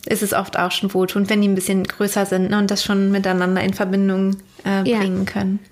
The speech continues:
Speaker 2: Genau, und deswegen finde ich auch immer, wenn man da immer nur Studienergebnisse anführt, ähm,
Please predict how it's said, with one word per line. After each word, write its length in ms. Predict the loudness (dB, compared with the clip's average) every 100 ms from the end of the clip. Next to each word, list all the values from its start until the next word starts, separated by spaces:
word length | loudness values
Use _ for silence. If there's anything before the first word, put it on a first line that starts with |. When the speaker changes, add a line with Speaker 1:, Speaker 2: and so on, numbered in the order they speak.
| -20 -20 -20 -16 -14 -12 -2
Speaker 2:
Genau, 300 | 2 2 2
und 120 | 0
deswegen 600 | -2 0 2 4 2 0
finde 240 | -2 -2 0
ich 120 | -2
auch 120 | -2
immer, 220 | 0 0
wenn 120 | 2
man 140 | 2 2
da 100 | 0
immer 160 | 0
nur 160 | 2 2
Studienergebnisse 1040 | 0 0 2 2 0 -2 -2 0 -2 -2
anführt, 560 | 0 0 0 -2 -2 -2 -12 -12 -10 -10 -12 -6 0
ähm, 420 | 2 4 2